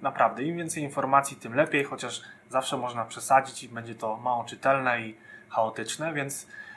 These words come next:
e, jak najwięcej konkretów po prostu. Kolejno możemy podpiąć, e, nasze zgłoszenie do innego. Ja w tym przypadku niestety innych konkretnych nie mam, do którego mógłbym to zrobić,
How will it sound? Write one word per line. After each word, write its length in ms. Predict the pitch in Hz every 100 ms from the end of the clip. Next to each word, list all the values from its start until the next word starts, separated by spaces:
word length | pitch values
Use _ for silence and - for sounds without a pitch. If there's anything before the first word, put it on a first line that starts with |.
| - 120
e, 240 | 117 117
jak 200 | 147 156
najwięcej 420 | 160 156 143 131
konkretów 500 | 131 120 113 98 -
po 120 | -
prostu. 540 | - - - 143 165 - - - - - _ _ _
Kolejno 340 | 139 185 208
możemy 580 | 196 165 165 160 156 151 -
podpiąć, 760 | 165 185 - 156 131 - - - _ _ - -
e, 680 | 117 110 110 110 113 110 113 - _ _ _ _ -
nasze 280 | 147 156 147
zgłoszenie 500 | 139 139 151 139 131
do 160 | 131
innego. 500 | 147 131 120 113 120
Ja 100 | 151
w 60 | -
tym 140 | 143
przypadku 420 | 135 - 139 -
niestety 400 | 131 127 131 131
innych 340 | 131 127 127 -
konkretnych 540 | 120 - 127 - 113
nie 100 | 135
mam, 140 | 120 113
do 80 |
którego 380 | 107 117 117 113
mógłbym 300 | 113 110 110
to 120 | 110
zrobić, 480 | 110 104 113 170 -